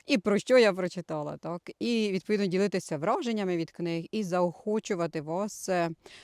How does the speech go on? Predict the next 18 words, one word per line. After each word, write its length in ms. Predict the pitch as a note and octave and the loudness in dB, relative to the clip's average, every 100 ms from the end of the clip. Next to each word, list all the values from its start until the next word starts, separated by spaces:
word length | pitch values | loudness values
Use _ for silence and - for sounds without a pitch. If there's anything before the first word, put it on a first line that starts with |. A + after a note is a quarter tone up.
| - | -12
до 180 | D#3+ G#3+ | -4 -2
прочитання, 840 | G#3 - - - E3 D#3 F3 G#3 - | -2 -2 -2 0 0 0 -2 -2 -6
якщо, 680 | E3+ F3 - - B3 A3+ - | -6 -4 -6 -6 0 2 0
може, 480 | D#3+ F3 G3 F#3 D#3+ | -2 0 4 4 2
навіть 420 | E3+ F3+ D#3 C#3+ - | 2 2 0 -4 -4
і 100 | F3+ | 0
не 180 | E3+ D#3+ | 0 0
тої 340 | - E4+ C4+ | 2 4 4
самої 380 | - F#3+ F3 D#3+ | 4 2 2 0
книги, 340 | E3+ C#3 C#3 - - - - - - - | -2 -6 -6 -12 -20 -20 -20 -20 -20 -8
але 500 | E3 F3+ A#3+ C#4+ - | -2 4 6 6 4
до 120 | F3+ | -2
прочитання 480 | F#3 F#3 A3 A3+ G#3 | -4 -2 0 2 2
загалом 680 | D#3 G3 F3+ F3 D#3 D#3+ A#3 - | 2 0 0 0 0 -2 -4 -4
і 80 | |
до 120 | F3+ F#3 | -4 -4
читання 500 | F3 G3 G#3+ G#3+ G3 | -6 -4 -4 -4 -4
загалом, 680 | G3 F#3+ F#3 F#3+ G3 G3 | -4 -4 -2 -2 -2 -2